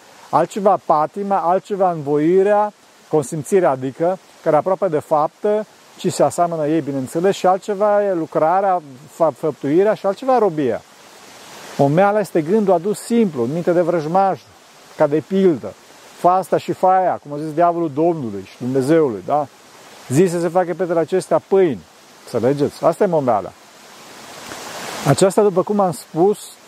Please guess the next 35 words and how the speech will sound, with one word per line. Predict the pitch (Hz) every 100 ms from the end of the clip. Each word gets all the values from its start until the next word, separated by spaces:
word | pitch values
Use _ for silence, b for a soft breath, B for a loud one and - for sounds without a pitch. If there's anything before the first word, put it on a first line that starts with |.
| -
nu | 185
atârnă | 208 202 214 190 196
de | 175
noi. | 170 190 135 104 -
Ca |
și | 123
vedeți, | 160 170 147
în | 147
cazul | 170 160
Mântuitorului, | 151 139 147 202 214 208 208 208
diavolul | 180 202 196 196
a |
fost | 180 196 -
liber | 233 196 170
să-l | 139
ispitească. | 117 110 - 104 101 - - - - - - - -
Însoțirea | 147 - 147 - 226 247 185
însă | 139 135 127 - 107 113 - - -
este | 156 - 175
primirea | 170 156 202 202
gândului | 160 202 202 208
strecurat | - 175 190 196
de | 185
vrăjmaș, | 175 185 160 190 175 -
preocuparea | - 131 - 113 208 190 160
cu | 156
el | 156
și | 151 185
convorbirea | 165 135 147 147 180
plăcută | 175 165 - 185 180
a | 151
voii | 165 175 139
noastre | 143 170 180
cu | 156 143
el. | 147 196 139